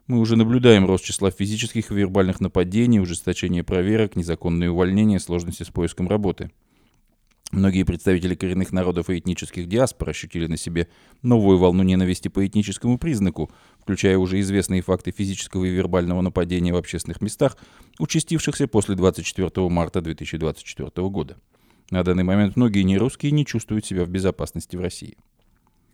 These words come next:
На фоне нормализации дискриминации, пыток, насилия и репрессий в отношении этнических, религиозных, расовых, культурных и языковых меньшинств со стороны государства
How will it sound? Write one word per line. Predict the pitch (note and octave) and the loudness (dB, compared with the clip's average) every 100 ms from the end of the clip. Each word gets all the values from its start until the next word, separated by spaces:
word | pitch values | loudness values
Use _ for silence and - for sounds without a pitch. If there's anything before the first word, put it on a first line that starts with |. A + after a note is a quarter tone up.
| _ _ _ _ _ _ _ | _ _ _ _ _ _ _
На | B2+ | 0
фоне | C#3+ C#3 | 4 4
нормализации | C#3 C3 C#3 C3+ C3+ C3+ | 4 6 6 8 8 6
дискриминации, | B2+ B2 C3+ C3 C3+ C3 - A2 | 0 0 2 4 6 6 4 0
пыток, | G2+ A#2 A2 - | 0 0 0 2
насилия | G2 F#2+ G#2+ G#2 G2 | 0 2 0 2 2
и | |
репрессий | G2+ - A2+ A2 E2+ | 0 0 -2 0 -4
в | |
отношении | F2 F2 - F2+ F2+ | -2 -2 -2 0 0
этнических, | G2+ G2 F#2 - - | -2 -4 -4 -8 -8
религиозных, | F2 E2+ F#2+ G2 E2+ D#2+ | -6 -4 0 0 -2 -4
расовых, | F#2 F2+ - D#2+ - | -2 -2 -2 -6 -8
культурных | F#2 - G#2 F#2+ - | -10 -6 -2 -2 -2
и | F2+ | -8
языковых | F2 F#2+ G2 - | -4 -2 -2 0
меньшинств | G2 - A2+ G#2+ | -2 -2 -4 -4
со | G2 | -8
стороны | - G2 F#2+ | -8 -4 -2
государства | F#2+ - A#2 A#2+ - A#2+ | -2 -2 -2 -2 -2 -8